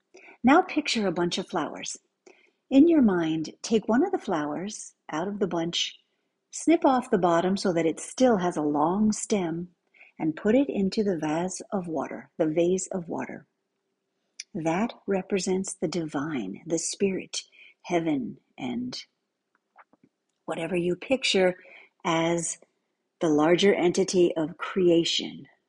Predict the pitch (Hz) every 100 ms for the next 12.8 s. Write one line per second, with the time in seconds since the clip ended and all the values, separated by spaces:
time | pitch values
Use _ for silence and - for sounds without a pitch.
0 | _ - 165 165 - - 147 170 180 170
1 | 175 _ - 147 165 - - - - -
2 | - - _ _ _ - - - - 175
3 | 214 294 285 180 180 180 180 190 175 214
4 | 196 147 151 165 - 185 254 254 170 156
5 | 143 - 139 127 185 240 - _ - -
6 | - - 294 285 285 - - - 359 -
7 | 247 - 160 - 160 202 254 - - _
8 | _ _ _ - 214 208 196 - 214 233
9 | 277 269 294 349 311 - 262 262 202 170
10 | 160 151 - 135 147 - 175 156 240 -
11 | 170 226 220 - 208 165 151 143 - 160
12 | 170 156 151 143 135 - -